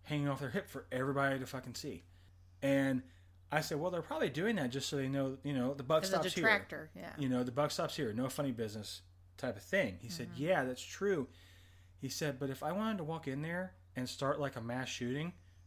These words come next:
Speaker 1: guess who I'm aiming at?
Speaker 2: Mm-hmm.
Speaker 1: I'm aiming at the guy that has the gun showing."
Speaker 2: Or you're reaching for the gun.
Speaker 1: Or you're reaching for it. You know, he's like, if you go in there, no matter how crazy you are, no matter how deranged you are, you are gonna go for your closest, biggest threat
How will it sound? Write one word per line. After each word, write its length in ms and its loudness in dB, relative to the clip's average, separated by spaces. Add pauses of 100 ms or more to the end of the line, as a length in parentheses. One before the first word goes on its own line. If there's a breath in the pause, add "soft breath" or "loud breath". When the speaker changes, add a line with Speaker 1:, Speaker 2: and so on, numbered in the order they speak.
(100)
Speaker 1:
guess 180 -2
who 60 2
I'm 120 2
aiming 240 0
at? 160 -10 (260)
Speaker 2:
Mm-hmm. 360 -8
Speaker 1:
I'm 120 -2
aiming 240 4
at 80 -2
the 80 -4
guy 240 4
that 120 -2
has 180 -2
the 140 2
gun 360 2
showing." 560 0 (500 soft breath)
Speaker 2:
Or 120 -4
you're 200 -4
reaching 420 -6
for 180 -6
the 100 -6
gun. 260 -8
Speaker 1:
Or 100 4
you're 120 4
reaching 300 2
for 260 -2
it. 80 -8 (100)
You 120 0
know, 140 4
he's 280 -4
like, 260 2 (280 loud breath)
if 160 -2
you 80 0
go 220 4
in 160 2
there, 320 2 (260 loud breath)
no 80 2
matter 160 2
how 160 0
crazy 400 0
you 140 2
are, 160 2
no 40 -2
matter 160 -2
how 220 0
deranged 560 0
you 160 -2
are, 100 0
you 200 0
are 180 8
gonna 160 2
go 220 4
for 320 0
your 320 0 (640)
closest, 520 0
biggest 460 2
threat 460 0